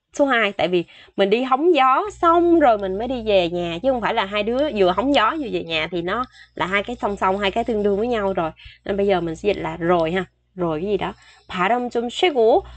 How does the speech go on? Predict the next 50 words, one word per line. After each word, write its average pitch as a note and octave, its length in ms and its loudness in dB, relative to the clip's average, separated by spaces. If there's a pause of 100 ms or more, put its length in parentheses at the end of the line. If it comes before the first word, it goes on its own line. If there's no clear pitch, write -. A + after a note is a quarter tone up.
(140)
tôi B3+ 140 4
đi B3+ 120 0
hóng C4 300 2
gió B3+ 240 4
một B3+ 200 -2
chút C#4+ 200 -2
rồi G3+ 300 4
gì F#3 80 0
các A#3 100 -2
bạn. G#3 140 -2 (240)
우다, G#3 500 2 (380)
우다 C4 320 0
này F#3 100 -4
mang G#3+ 140 -6
nghĩa F#3 100 -2
là A3+ 100 -2
về F3 340 -2
các A3+ 100 -2
bạn, F3+ 160 -6
đi G#3+ 80 -4
về G3 180 0
nhà F3 200 -4
lại, D#3 280 -4
quay B3+ 160 2
lại F3 180 -4
cái A#3+ 100 -2
nơi B3 140 0
mình F#3+ 120 0
đang F3+ 160 0
ở - 140 -4
nè. A3+ 60 -6 (460)
우다. G#3 320 0 (480)
Rồi, G#3+ 460 -2
có B3 120 2
ngữ A#3 160 0
pháp C4+ 260 -4
kết D4 180 -2
thúc D4+ 180 -4
câu A#3+ 160 2
là F#3+ 120 -2
sẽ - 500 -2
làm G#3 180 -2
gì E3+ 100 -6
đó, G3 420 -6
người A3 300 4
nói G#3+ 260 2
sẽ F#3+ 160 -2
làm G3 200 0
gì F3 100 -2
đó. F#3 220 -6